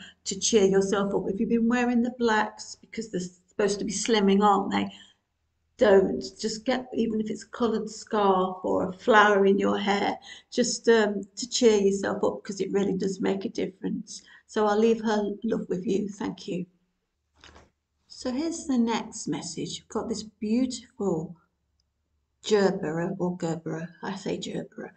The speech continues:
here. It's, um, it might show up not quite right colour. It's like a really bright pink. It looks a bit darker on screen to me,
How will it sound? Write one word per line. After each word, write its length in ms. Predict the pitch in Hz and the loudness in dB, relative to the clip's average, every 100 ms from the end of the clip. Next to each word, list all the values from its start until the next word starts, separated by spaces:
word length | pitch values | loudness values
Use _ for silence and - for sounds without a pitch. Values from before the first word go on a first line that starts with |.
| - _ _ | -20 _ _
here. 440 | - 202 190 185 190 | -6 -4 -2 -4 -2
It's, 400 | 190 - - 226 | -4 -4 -6 0
um, 320 | 196 185 180 | 0 0 -2
it 180 | 185 - | -4 -4
might 300 | 214 214 - | -4 -4 -4
show 280 | - 202 180 | -2 0 0
up 180 | - - _ _ _ _ _ _ _ _ - | 0 -8 _ _ _ _ _ _ _ _ -6
not 240 | - 196 | -4 -6
quite 340 | - 175 - - _ _ - _ _ _ _ _ | -6 -4 -4 -8 _ _ -20 _ _ _ _ _
right 360 | 175 190 196 - | -4 -2 -2 -4
colour. 440 | - 226 190 175 | -6 -2 0 0
It's 240 | 175 - - | -2 -6 -6
like 320 | 180 180 - | -4 -4 -4
a 260 | 180 180 185 - | -2 -2 -2 -4
really 340 | 208 202 202 | -4 -2 -4
bright 560 | 190 185 180 175 - - - | -4 -2 -2 -2 -6 -14 -8
pink. 320 | 170 - - | -6 -4 -4
It 80 | - | -6
looks 220 | - - | -8 -6
a 40 | |
bit 240 | 214 - - | -4 -2 -2
darker 460 | 175 160 160 165 | -2 -2 -6 -8
on 160 | - 180 | -6 -6
screen 540 | - - - - - | -8 -8 -8 -8 -8
to 160 | - - | -8 -6
me, 320 | - - | -4 -6